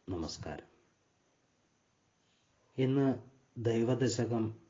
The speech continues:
എന്ന കൃതിയിലെ ഒന്നാമത്തെ ശ്ലോകത്തിലേക്ക് കടക്കുകയാണ്.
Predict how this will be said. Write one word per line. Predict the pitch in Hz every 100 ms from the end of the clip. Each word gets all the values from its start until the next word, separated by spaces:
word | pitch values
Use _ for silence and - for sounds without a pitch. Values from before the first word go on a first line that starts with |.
| -
എന്ന | 113 104 104
കൃതിയിലെ | - 90 87 85 90 - - _ _ _ _ _ _ _ _ _ -
ഒന്നാമത്തെ | 113 120 127 131 135 123 -
ശ്ലോകത്തിലേക്ക് | 131 - 107 90 107 - 98 95 -
കടക്കുകയാണ്. | - 82 80 - 85 78 67 -